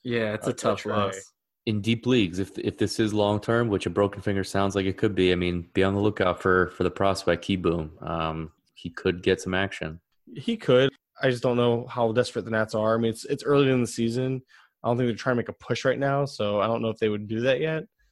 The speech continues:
Speaker 2: But I don't know.
Speaker 3: We'll see.
Speaker 2: <laughs> Yeah, it's just a, it's a mess. Regardless, it's Hey,
Speaker 3: It's
Speaker 2: uh,
Speaker 3: good for everybody else in the N L East.
Speaker 2: going back to,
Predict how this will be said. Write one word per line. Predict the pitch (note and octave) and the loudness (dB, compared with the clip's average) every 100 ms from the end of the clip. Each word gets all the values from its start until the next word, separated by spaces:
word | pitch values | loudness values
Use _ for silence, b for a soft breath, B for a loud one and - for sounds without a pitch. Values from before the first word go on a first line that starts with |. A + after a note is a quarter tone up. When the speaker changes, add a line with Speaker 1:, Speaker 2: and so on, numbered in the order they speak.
| _ _ - - | _ _ -20 -4
Speaker 2:
But | A#2+ A2+ G#2+ - _ _ _ - | 2 4 4 -2 _ _ _ -4
I | |
don't | A2+ F#2+ | -2 -2
know. | F#2 F#2+ F#2+ F#2 _ _ _ _ _ _ - - | -4 -6 -8 -12 _ _ _ _ _ _ -18 -8
Speaker 3:
We'll | A#2 | -8
see. | - D#2 _ _ _ | -8 -16 _ _ _
Speaker 2:
<laughs> | C#3 - | -4 2
Yeah, | E3+ D#3 C#3 - B B | 2 2 -2 -4 B B
it's | E3 D3+ | -6 -4
just | E3 | 2
a, | D#3 E3 | 4 4
it's | F#3 | 4
a | |
mess. | C3 A2+ G#2+ A2 - - - - | 4 4 4 4 0 -14 -16 -10
Regardless, | D#3 C3+ A#2+ A2+ A2+ A2+ - - - - | -2 2 4 4 4 2 0 -16 -18 -6
it's | A2+ C#3 - - - - b b b b b b _ _ _ B B B B - | -2 -2 -4 -14 -16 -20 b b b b b b _ _ _ B B B B -8
Hey, | - D3+ D3+ A#2+ | 0 4 4 4
Speaker 3:
It's | - - | 2 2
Speaker 2:
uh, | C3 B2+ | 4 4
Speaker 3:
good | A#2 | 4
for | - - | -2 -10
everybody | - A2 | -6 0
else | A2 - | 0 0
in | F2+ | -8
the | F2 | -8
N | E2+ | -8
L | E2 | -8
East. | D#2+ E2 - _ _ _ _ - G2 C#3 | -12 -14 -20 _ _ _ _ -18 -16 -2
Speaker 2:
going | C#3+ C3 | 2 2
back | C3 | 0
to, | - | -4